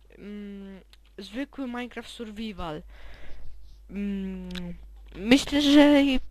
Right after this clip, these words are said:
parę tam odcinków zbudujemy domek, fajnie się pobawimy, nie? Ym, i później będzie właśnie jeszcze... Będę nagrywał z innych gier, takich jak...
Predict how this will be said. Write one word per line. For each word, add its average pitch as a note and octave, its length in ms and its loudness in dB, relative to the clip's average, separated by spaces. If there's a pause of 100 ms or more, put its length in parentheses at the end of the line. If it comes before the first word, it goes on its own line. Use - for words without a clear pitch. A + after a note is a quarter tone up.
(220)
parę G4+ 260 2
tam A#3+ 160 0
odcinków A3+ 280 -2
zbudujemy G3+ 360 -2
domek, A3+ 380 -2
fajnie G#3 220 -4
się G3+ 100 -12
pobawimy, G#3 480 -4
nie? G#3 160 -4 (960)
Ym, F#3+ 840 -2 (340)
i A3+ 640 -4 (100)
później A#3 640 -2 (520)
będzie A3+ 600 -10
właśnie A3 340 -10
jeszcze... G#3+ 360 -12 (440)
Będę A#3 160 -6
nagrywał A#3 380 -4
z G#3+ 80 -8
innych A#3 400 -2
gier, G#3+ 340 -4
takich G#3+ 340 -8
jak... G#3 280 -2